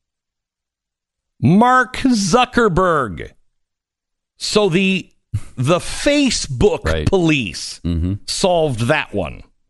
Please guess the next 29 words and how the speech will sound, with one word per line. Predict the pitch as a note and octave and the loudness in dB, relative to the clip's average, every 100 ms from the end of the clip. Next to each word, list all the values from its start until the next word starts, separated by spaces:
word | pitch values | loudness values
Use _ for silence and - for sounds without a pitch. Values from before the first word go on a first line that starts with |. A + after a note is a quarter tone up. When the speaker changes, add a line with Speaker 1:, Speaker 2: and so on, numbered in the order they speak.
| - | -2
Speaker 1:
Okay. | D3 G#3 - _ _ _ _ _ _ _ _ _ _ - | -2 -2 -8 _ _ _ _ _ _ _ _ _ _ -6
Number | G4 F4+ | -2 0
two, | - A3 B2 C2 - _ _ | 2 2 0 -4 -12 _ _
Trump | - B3 A#3 | -4 -4 -2
Tower. | - F#3+ D#3 E2+ A1+ - _ - | -4 -2 0 -2 -6 -14 _ -2
Would | F3+ | 0
you | F3+ | 0
say | - B3 C4+ | 0 0 2
that | D4 G#3 | 0 0
that | E3 E3+ | 0 0
one | E3+ E3 E3 | -2 0 0
has | D#3 C#3+ - | 0 -2 -2
been | C#3+ C#3 C3 B2 - _ _ - - | -2 0 0 -2 -8 _ _ -20 -6
Speaker 2:
Fully | A#2 A2+ | -2 0
vetted? | G2 G#2 B2 C3 - _ | 0 0 -2 -4 -10 _
Speaker 1:
Yes. | C#3+ G2 - - _ _ | -2 -2 -6 -16 _ _
Speaker 2:
Yes. | F2 D2 - - - - | -6 -6 -6 -14 -8 -6
Speaker 1:
Okay. | - - - - - | -4 -6 -8 -20 -8
We, | C#3 D#3+ - | -6 -4 -4
we | D3 G3+ | 0 0
believe, | F3+ E3 G3 A3 C4+ A3 A2+ B2 F#3+ - B2 | 2 2 2 2 2 0 0 0 -2 -4 0
unless | C3 D#3 | 2 2
any | F#3+ G3 | 0 2
new | G3+ G#3 | 2 2
information | F#3+ G3+ G3 F3 A#2+ | 0 -2 -2 -2 -4
comes | G2 F2+ | -4 -2
out, | G2 | -2
we | D#3 F3+ | 0 0
believe | C#3 F3+ F3 A#3 D3+ G#2+ C#3+ | 2 2 2 0 0 0 -2